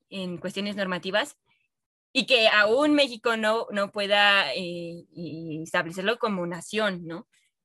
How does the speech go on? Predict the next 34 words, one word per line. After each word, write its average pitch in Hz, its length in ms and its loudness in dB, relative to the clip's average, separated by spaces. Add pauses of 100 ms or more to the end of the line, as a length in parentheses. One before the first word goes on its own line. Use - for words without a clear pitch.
(180)
Que, 180 200 -4
que, 180 140 -8
que 175 420 -2
se 180 260 -6
desarrolle. 180 680 -2
Si 220 160 -8
bien 240 220 0
hay 247 140 2
países 254 460 0
que 208 120 -6
lo 196 160 2
han 202 220 4
implementado 202 680 -6
desde 190 240 -8
mo-, 175 200 -6
desde 180 600 -4 (120)
años 226 640 -2 (440)
anteriores, 202 680 0
de, 185 240 -2
del 175 600 -4
dos 185 180 -2
mil 208 160 -2
al 220 100 4
dos 180 200 -4
mil 196 180 -6
veinte, 202 320 0
y 240 160 -2
que 208 200 -4
ya 240 140 0
están 302 240 0
establecidos 233 480 -8 (320)
como 202 380 -2
una 262 240 2
nación 233 720 0